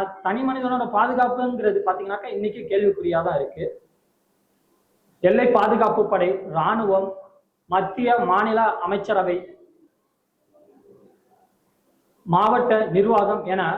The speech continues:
பல கட்டங்களாக, பல அடுக்குகளாக பாதுகாப்பு அரசாங்கம் செய்தாலும் அப்பாவி மக்களுக்கு எதிராகவும் கொலை, கொள்ளை, தீவிரவாத தாக்குதல், கற்பழிப்பு போன்ற குற்றச் செயல்கள் தொடர்ந்து அதிகரித்து கொண்டுதான் இருக்கிறது.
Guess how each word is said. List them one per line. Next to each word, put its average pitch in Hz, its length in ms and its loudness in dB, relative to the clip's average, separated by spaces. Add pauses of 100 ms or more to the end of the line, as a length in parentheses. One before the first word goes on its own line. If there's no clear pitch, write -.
(460)
பல 196 140 4 (340)
கட்டங்களாக, 214 680 -2 (120)
பல 190 180 0
அடுக்குகளாக 202 760 -2 (400)
பாதுகாப்பு 208 540 -2 (160)
அரசாங்கம் 214 540 -2
செய்தாலும் 175 500 0 (920)
அப்பாவி 262 420 2
மக்களுக்கு 247 480 0
எதிராகவும் 196 640 0 (440)
கொலை, 190 240 4 (160)
கொள்ளை, 190 340 2 (1040)
தீவிரவாத 233 500 2
தாக்குதல், 170 520 -2 (200)
கற்பழிப்பு 196 560 0 (120)
போன்ற 214 240 -2 (100)
குற்றச் 269 440 0
செயல்கள் 202 340 -2
தொடர்ந்து 208 300 0
அதிகரித்து 202 440 -4
கொண்டுதான் 175 420 -8
இருக்கிறது. 135 440 -12